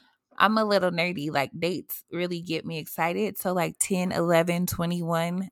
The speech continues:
I think that is so cool 'cause ten plus one equals twenty-one, ten, eleven, twenty-one.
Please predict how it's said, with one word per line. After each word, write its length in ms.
I 120
think 240
that 140
is 140
so 240
cool 480
'cause 400
ten 200
plus 380
one 300
equals 460
twenty-one, 720
ten, 220
eleven, 340
twenty-one. 540